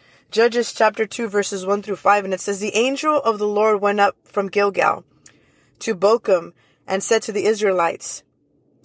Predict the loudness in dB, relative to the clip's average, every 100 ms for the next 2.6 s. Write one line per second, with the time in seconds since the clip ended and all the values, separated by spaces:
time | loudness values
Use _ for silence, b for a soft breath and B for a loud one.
0 | 0 0 2 4 4 2 -4 -2 2 2
1 | 0 -4 -8 -2 0 0 _ -4 -2 -2
2 | -2 -4 0 2 2 -2